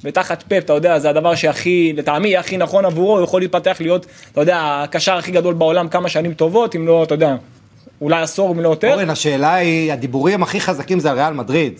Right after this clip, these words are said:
Speaker 2: וה-,
Speaker 1: נכון,
Speaker 2: והטענות
Speaker 1: כי ריאל
Speaker 2: שהוא
Speaker 1: מדריד
Speaker 2: רוצה לא לחזור לאנגליה, הוא רואה את סנצ'ו, מה קרה, שהוא עבר מדורטמונד לאנגליה, ו-, והוא קצת נזהר מזה.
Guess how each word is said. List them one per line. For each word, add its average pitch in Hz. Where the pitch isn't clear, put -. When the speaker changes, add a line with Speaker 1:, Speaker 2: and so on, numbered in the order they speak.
Speaker 2:
וה-, 117
Speaker 1:
נכון, 135
Speaker 2:
והטענות 135
Speaker 1:
כי 170
ריאל 208
Speaker 2:
שהוא 208
Speaker 1:
מדריד 214
Speaker 2:
רוצה 208
לא 202
לחזור 202
לאנגליה, 196
הוא 170
רואה 175
את 185
סנצ'ו, 190
מה 165
קרה, 165
שהוא 160
עבר 185
מדורטמונד 185
לאנגליה, 180
ו-, 127
והוא 135
קצת 170
נזהר 165
מזה. 202